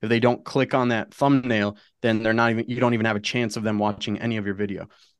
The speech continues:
But if we just stick to, like, Instagram and TikTok, you have, like, three seconds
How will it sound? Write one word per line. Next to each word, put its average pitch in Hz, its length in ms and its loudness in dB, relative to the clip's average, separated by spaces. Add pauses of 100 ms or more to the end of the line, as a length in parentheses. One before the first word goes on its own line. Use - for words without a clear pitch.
(160)
But 113 80 -2
if 107 80 -4
we 143 80 4
just 131 160 -4
stick 139 200 0
to, 127 80 -2
like, 113 200 2
Instagram 117 720 0 (320)
and 104 360 0
TikTok, 117 600 2 (420)
you 185 180 2
have, 156 280 4
like, 113 180 0
three 135 340 2
seconds 151 640 2